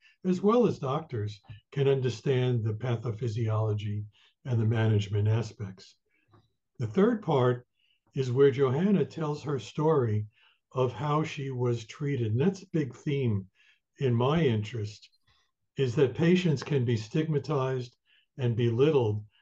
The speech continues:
for having, according to the dualistic model, um, a, a trivial disease or, or, or one that, that,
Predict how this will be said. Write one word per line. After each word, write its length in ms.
for 180
having, 580
according 420
to 120
the 100
dualistic 800
model, 500
um, 420
a, 220
a 100
trivial 480
disease 600
or, 160
or, 380
or 260
one 340
that, 240
that, 480